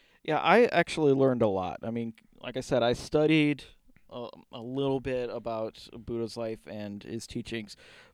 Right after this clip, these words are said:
but seeing it played out like this and it come alive and it, y-, you know, he's,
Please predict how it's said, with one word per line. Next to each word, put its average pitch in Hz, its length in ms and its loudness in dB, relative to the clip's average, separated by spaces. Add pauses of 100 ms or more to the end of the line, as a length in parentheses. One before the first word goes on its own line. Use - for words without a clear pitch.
but 120 280 0 (160)
seeing 156 340 0
it - 140 -4
played 135 240 -2
out 131 180 -2
like 120 200 -10
this 117 400 -10
and 113 220 -8
it 92 260 -14
come 135 180 -8
alive 117 480 -8
and 107 360 -10
it, 117 240 -10 (280)
y-, 147 260 -14
you 170 120 -10
know, 143 80 -2
he's, 156 380 -6